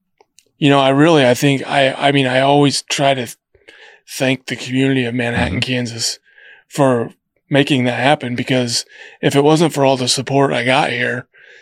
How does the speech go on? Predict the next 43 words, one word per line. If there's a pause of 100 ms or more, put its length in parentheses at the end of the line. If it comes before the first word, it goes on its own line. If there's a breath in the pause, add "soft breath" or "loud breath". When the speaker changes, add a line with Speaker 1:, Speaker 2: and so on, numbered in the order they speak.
(160 loud breath)
Speaker 1:
and
being
able
to
prove
that (600 soft breath)
this
is
something
that
could
work, (360 soft breath)
it
Speaker 2:
Let's
Speaker 1:
would
Speaker 2:
talk
a
bit
about (260)
Manhattan,
Kansas. (100)
Speaker 1:
Yeah.
Speaker 2:
You
know,
here
you
are,
you
know,
you
have
this
nice
plaque
that
says (320 soft breath)
Young
Trustee
of
the
Year. (200)
Speaker 1:
Mm-hmm.
Speaker 2:
And